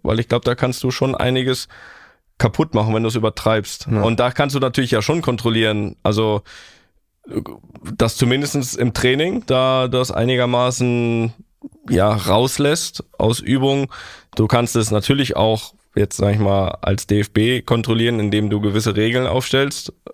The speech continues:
Speaker 1: Kannst du kontrollieren, dass du so vielleicht nicht keine, aber ganz wenige Kopfbälle nur hast.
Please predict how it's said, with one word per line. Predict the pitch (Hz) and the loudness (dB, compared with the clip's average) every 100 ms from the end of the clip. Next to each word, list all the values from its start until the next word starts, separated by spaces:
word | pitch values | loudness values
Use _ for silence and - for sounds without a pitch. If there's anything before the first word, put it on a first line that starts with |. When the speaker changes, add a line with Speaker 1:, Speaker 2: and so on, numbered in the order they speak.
| - | -2
Speaker 1:
Kannst | - 104 | 0 0
du | 95 | -2
kontrollieren, | 95 113 107 107 110 | -2 -2 0 0 0
dass | 104 - | -2 -4
du | 156 | -4
so | 104 - - - 190 - - - - - | -4 -4 -10 -12 -12 -10 -8 -10 -16 -14
vielleicht | - 101 104 | -2 0 0
nicht | 107 - | -2 0
keine, | 107 120 113 | 0 2 0
aber | 101 98 98 | 0 0 -2
ganz | 95 107 107 | 0 0 0
wenige | 110 113 120 110 | 0 0 0 0
Kopfbälle | 120 - 117 117 | -2 -2 -2 0
nur | 127 | 0
hast. | 131 - | -2 -6